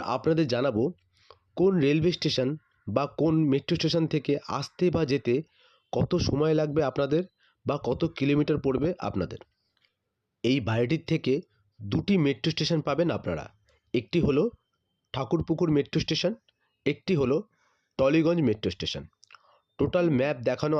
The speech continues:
আছে এবং ম্যাপকে ইন্ডিকেট করা আছে আপনাদের সুবিধার্থে। আপনারা কেউ যদি ঠাকুরপুকুর মেট্রো স্টেশন থেকে এই বাড়িটিতে আসতে চান, তার কিলোমিটার পড়বে থ্রি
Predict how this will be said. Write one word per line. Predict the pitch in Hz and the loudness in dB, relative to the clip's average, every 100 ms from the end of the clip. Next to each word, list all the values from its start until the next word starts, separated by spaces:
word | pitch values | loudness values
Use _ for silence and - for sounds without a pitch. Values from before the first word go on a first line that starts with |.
| 120 | -2
আছে | - 156 - 123 | 0 -2 -2 -2
এবং | 135 131 175 - _ _ _ _ - 104 | 0 0 -2 -8 _ _ _ _ -4 -2
ম্যাপকে | 139 - 180 175 117 | -2 -2 -2 0 0
ইন্ডিকেট | 139 143 165 - | 0 0 -2 -2
করা | 139 143 | -2 -2
আছে | 120 - 214 - _ - 113 | -2 -2 -4 -6 _ -6 -4
আপনাদের | 110 131 170 - | -2 0 -2 -2
সুবিধার্থে। | 110 104 78 - - - _ _ _ _ _ _ _ _ _ _ _ - - - 107 | -2 -2 -4 -8 -14 -16 _ _ _ _ _ _ _ _ _ _ _ -20 -18 -8 -6
আপনারা | - 170 170 | 0 0 0
কেউ | - 175 | 0 0
যদি | 135 113 208 - _ _ _ - | 2 0 0 -4 _ _ _ -12
ঠাকুরপুকুর | 131 123 175 165 160 175 147 | -8 -2 -2 0 0 0 2
মেট্রো | 131 156 | 0 0
স্টেশন | 151 143 151 139 | -2 -2 -2 -2
থেকে | 143 143 | 0 2
এই | 127 | 2
বাড়িটিতে | 104 107 123 104 | 0 -2 -2 -4
আসতে | 98 - - | -4 -6 -2
চান, | 156 226 _ _ _ _ _ _ - | -2 -4 _ _ _ _ _ _ -6
তার | 143 139 - | -4 -4 -2
কিলোমিটার | 120 151 160 165 | 2 2 2 2
পড়বে | 120 107 135 220 _ _ _ _ _ _ - | 2 2 2 0 _ _ _ _ _ _ -4
থ্রি | 165 | 0